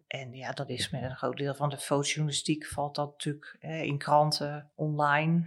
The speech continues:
Ja, veel bewaard wordt daar natuurlijk niet echt. Ja, er zijn archieven, maar zijn niet altijd goed, eh, ontsloten. We zien, eh, v-, eh, vorige week nog het bericht dat Spaarnstad Foto, ja, het gaat niet weg, maar het gaat eigenlijk wel dicht. En de deur wordt dichtgegooid en, eh,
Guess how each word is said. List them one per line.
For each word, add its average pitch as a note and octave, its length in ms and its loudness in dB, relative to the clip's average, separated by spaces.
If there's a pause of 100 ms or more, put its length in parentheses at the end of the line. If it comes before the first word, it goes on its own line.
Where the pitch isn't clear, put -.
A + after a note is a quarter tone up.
(320)
Ja, - 160 -10
veel C#3 240 0
bewaard C#3+ 420 0
wordt F3 180 -2
daar F#3 120 0
natuurlijk D#3 420 -4
niet D3 340 -2
echt. - 600 -4 (100)
Ja, - 200 -10
er A#2 100 -2
zijn A#2+ 240 2
archieven, E3 600 0
maar C#3 400 -2
zijn C3+ 240 -2
niet C#3+ 120 -4
altijd C#3 220 -4
goed, D3+ 300 -4
eh, C#3+ 160 -2
ontsloten. D3 580 0
We D#3 120 0
zien, C#3 360 -2
eh, B2+ 360 -4 (280)
v-, - 240 -14
eh, - 420 0
vorige - 340 -8
week C#3 160 -4
nog C3+ 140 -2
het C#3+ 100 -8
bericht D3 420 0
dat - 500 -4
Spaarnstad C#3+ 680 2
Foto, C#3 540 0
ja, C3 180 -4
het B2+ 160 -4
gaat B2 220 -2
niet B2+ 140 -4
weg, D3 300 -4
maar B2 400 -4
het - 160 -10
gaat B2+ 220 -2
eigenlijk C3 320 -4
wel C3 160 0
dicht. - 580 0
En B2+ 420 -6
de C#3 140 0
deur C#3 220 0
wordt C#3 180 -4
dichtgegooid C#3 880 -2
en, C#3 380 -6
eh, C3+ 100 -12